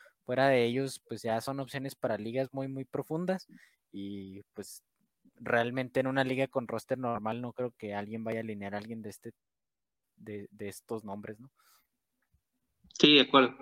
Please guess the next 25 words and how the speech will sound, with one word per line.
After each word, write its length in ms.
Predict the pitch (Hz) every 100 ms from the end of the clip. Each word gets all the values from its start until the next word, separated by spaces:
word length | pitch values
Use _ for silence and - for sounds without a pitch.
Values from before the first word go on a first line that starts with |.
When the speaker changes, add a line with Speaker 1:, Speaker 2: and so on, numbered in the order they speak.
| - _
Speaker 2:
Yo 240 | - 131 131
creo 140 | 147
que 80 | 156
en 60 | 156
una 80 |
liga 200 | 151 151
normalita 500 | 151 143 127 131 147
de 100 | 135
dos, 360 | 127 131 131 131
de 100 | 123
dos 180 | 123 123
wide 140 | 139 135
receiver 300 | 131 139 131
y 80 |
un 100 | 131 131
flex, 400 | 135 143 - - _ _ _ -
eh, 240 | 120 117 117
algunos 320 | 120 131 143
ni 120 | 131
van 140 | 127
a 80 | 131
ser 120 | 143
drafteables 500 | 131 131 - 131 135
y 40 | 131
son, 360 | 127 123 127